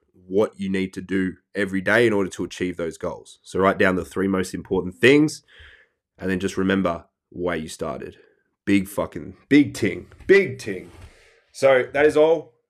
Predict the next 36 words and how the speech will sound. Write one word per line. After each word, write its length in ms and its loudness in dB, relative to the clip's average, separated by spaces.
Um, 480 -8
click 140 -12
the 80 -12
link 200 -10
down 220 -8
in, 260 -14
in 160 -12
the, 300 -2
in 120 -12
the 160 -6
description 560 -4
or 180 -2
wherever 360 -2
that 200 0
sneaky 340 -8
bitch 240 -6
is. 280 2
Um, 680 0
if 140 -8
you 60 -2
need 140 2
some 120 0
extra 240 0
help, 360 4
I'm 80 -4
always 220 -2
here. 320 2
Click 160 -10
the 80 -10
link, 320 0
message 320 -4
me. 240 0
Let's 140 -8
have 100 -2
a 40 -10
chat. 300 -2